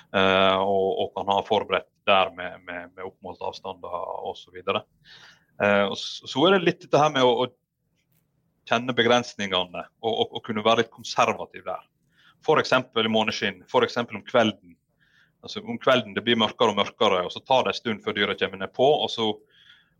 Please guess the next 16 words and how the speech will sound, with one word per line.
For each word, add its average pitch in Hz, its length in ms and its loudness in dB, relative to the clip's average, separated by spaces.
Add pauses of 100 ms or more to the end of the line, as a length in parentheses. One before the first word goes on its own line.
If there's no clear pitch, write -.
(120)
og - 80 -12
så, 120 200 -2 (200)
eh, 101 480 4 (580)
er 139 160 4
det 127 160 0
egentlig 120 460 4
litt 123 160 0
i - 20 -8
grenseland 113 600 0 (100)
på 123 80 0 (140)
om 104 100 -4
du 104 80 -8
bør 110 160 2
skyte 110 300 -6
eller 104 100 -4
ikke. 123 160 0